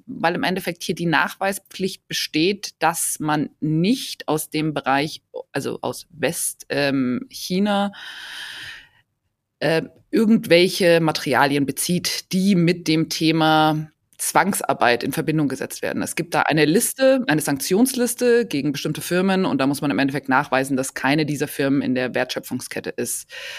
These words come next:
Und einem sch-, wenn man das nicht nachweisen kann, können die Produkte am Zoll aufgehalten werden. Daher auch,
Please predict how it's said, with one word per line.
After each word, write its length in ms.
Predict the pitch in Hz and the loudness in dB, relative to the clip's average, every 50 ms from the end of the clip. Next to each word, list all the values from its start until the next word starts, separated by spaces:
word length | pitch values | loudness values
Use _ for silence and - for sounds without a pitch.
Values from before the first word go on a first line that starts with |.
| - - - - - - - _ _ _ - | -14 -14 -14 -16 -16 -18 -20 _ _ _ -2
Und 520 | 135 151 143 143 151 135 - - - - - - | 0 0 2 2 0 -2 -6 -10 -14 -12 -6 0
einem 160 | - 170 165 | 0 0 0
sch-, 300 | - - - - - 160 - | 0 -2 -4 -4 -4 0 2
wenn 140 | 160 170 | 2 4
man 140 | 190 190 165 | 4 4 2
das 100 | 165 - | 2 2
nicht 100 | 165 160 | 2 2
nachweisen 440 | 160 156 156 156 156 151 - 160 156 | 2 2 2 2 2 0 0 0 -2
kann, 580 | - - - 196 233 247 262 277 285 277 269 277 | 0 0 2 4 4 6 6 6 6 6 4 2
können 400 | - - 170 180 185 175 151 - | 0 0 0 2 2 0 -2 -4
die 100 | 143 131 | -6 -8
Produkte 640 | - - 156 135 - 170 170 170 - - 170 156 | -6 -4 -2 -2 -2 -2 -4 -4 -2 0 0 2
am 140 | - 127 131 | 2 0 -2
Zoll 220 | - - 123 135 - | -2 -2 -2 -2 -2
aufgehalten 640 | - 131 123 - - 127 123 131 - - - - | -2 -4 -4 -4 -6 -8 -6 -6 -8 -6 -8 -8
werden. 360 | - - - - - 80 - - | -6 -6 -6 -4 -6 -6 -8 -6
Daher 340 | - - 127 127 123 - - | -6 -4 -4 -2 -2 0 0
auch, 240 | - 123 - - | -2 -2 -4 -6